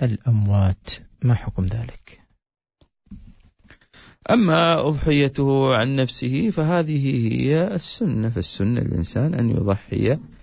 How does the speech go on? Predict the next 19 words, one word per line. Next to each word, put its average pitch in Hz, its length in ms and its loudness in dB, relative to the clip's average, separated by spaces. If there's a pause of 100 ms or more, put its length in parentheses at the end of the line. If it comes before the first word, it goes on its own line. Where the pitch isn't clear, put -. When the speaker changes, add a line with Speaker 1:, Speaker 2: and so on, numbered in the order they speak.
(400)
Speaker 2:
عن 104 240 2
نفسه 139 520 0
وعن 127 380 0
أهل 120 440 0
بيته، 92 840 0 (680)
وأما 185 400 2
أنه 156 500 4
يضحي 135 920 0
عن 113 460 0 (240)
أمواته 123 960 0 (460)
فهذا 160 460 2
نرجو 127 640 0
أن 113 120 0
لا 120 200 2
يكون 110 440 0
فيه 104 580 -2
بأس 120 600 -2 (340)
ولا 127 400 2
حرج، 98 440 2